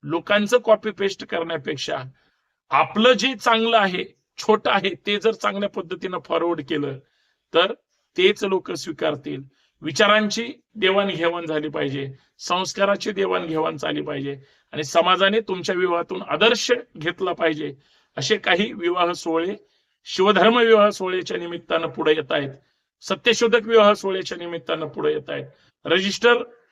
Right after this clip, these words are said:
नोंदणी पद्धतीनं विवाह सोहळे होत आहेत. त्याचा जर पुढाकार घेतला, तर खर्च होणारा पैसा त्या दोन्ही नवरा नवरीच्या भविष्यासाठी जर वापरला, त्यांना जर खर्चायला दिला, तर त्यांचंही जीवन आनंददायी आणि सुखाचं होईल.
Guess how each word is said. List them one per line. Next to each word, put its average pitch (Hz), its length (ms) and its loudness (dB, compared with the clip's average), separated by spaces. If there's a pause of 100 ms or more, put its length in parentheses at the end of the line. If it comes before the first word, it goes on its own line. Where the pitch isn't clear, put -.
(560)
नोंदणी 196 480 4
पद्धतीनं 202 580 -4
विवाह 175 380 -2 (400)
सोहळे 165 260 0
होत 147 220 0
आहेत. 147 140 -4 (280)
त्याचा 175 320 2
जर 226 220 2
पुढाकार 180 500 0
घेतला, 156 440 -4 (460)
तर - 120 -12
खर्च 220 300 4
होणारा 196 380 0
पैसा 170 360 -4
त्या 123 260 -4 (420)
दोन्ही 175 300 2
नवरा 196 300 2
नवरीच्या 180 560 -4 (440)
भविष्यासाठी 185 760 -2
जर 175 180 -6
वापरला, 160 560 -2
त्यांना 175 380 -4
जर 180 220 -8 (800)
खर्चायला 175 500 0
दिला, 156 240 -2 (100)
तर 143 60 -10 (100)
त्यांचंही 175 500 -2
जीवन 180 440 -2 (420)
आनंददायी 185 560 -2
आणि 190 240 -4
सुखाचं 165 480 -4
होईल. 147 240 -4